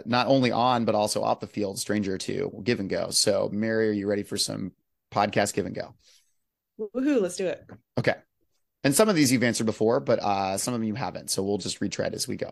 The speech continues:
Speaker 1: So we'll start where we always start. Bidding under D to get the turn or huge sky up win for the score?
Speaker 2: Um, sky up win, 'cause I don't really sky up win. But this year I
Speaker 1: Wow.
Speaker 2: This year,
Speaker 1: Wow.
Speaker 2: this year. I have hops this year, dude.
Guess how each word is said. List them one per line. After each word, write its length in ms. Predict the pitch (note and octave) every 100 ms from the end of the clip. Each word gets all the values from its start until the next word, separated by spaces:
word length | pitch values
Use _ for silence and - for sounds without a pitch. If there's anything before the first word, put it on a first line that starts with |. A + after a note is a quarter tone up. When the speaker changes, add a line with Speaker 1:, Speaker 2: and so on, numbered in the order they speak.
| -
Speaker 1:
So 240 | - F2+ - - - -
we'll 100 | A#2+
start 160 | D#3
where 120 | D3+ D3
we 100 | C#3+
always 180 | C3+
start. 360 | B2+ B2 A2+ - _ _ _ _ _ _
Bidding 240 | - D3 C#3
under 180 | C#3 C3+
D 120 | C3
to 60 | B2
get 140 | C3
the 60 | A2+
turn 420 | C3 B2+ C#3+ E3
or 120 | A2+
huge 220 | G#2+ A#2 -
sky 220 | G#2+ G2+
up 120 | -
win 100 | G2
for 120 | -
the 60 | G2
score? 320 | - - - _ _ _ _
Speaker 2:
Um, 500 | A3+ G#3+ G#3+ G#3 G#3
sky 320 | G3+ - G#3+ G#3+
up 120 | G#3
win, 340 | G3 E3+ F3
'cause 140 | - -
I 100 | F3
don't 240 | F3 F3 -
really 220 | G3+ F#3
sky 340 | F3+ - - -
up 140 | -
win. 180 | - - B3+ - _ -
But 140 | B3+
this 220 | G3+ G#4+
year 120 | - A2+
I 140 | A#2+
Speaker 1:
Wow. 760 | B2 B2+ B2+ B2+ B2 A#2+ G#2+ G2+
Speaker 2:
This 800 | G#2 A2 B2+ C#3 C#3+ D3+ D3+ D3+ D3+
year, 80 |
Speaker 1:
Wow. 300 | D3 C#3+ C3+
Speaker 2:
this 100 | B2 G#3+
year. 120 | F3+
I 100 | G#3
have 200 | C#4 D4
hops 340 | C#4 B3+ D4
this 220 | G#3 G3 G3
year, 180 | F3+
dude. 320 | F3 F3 F3+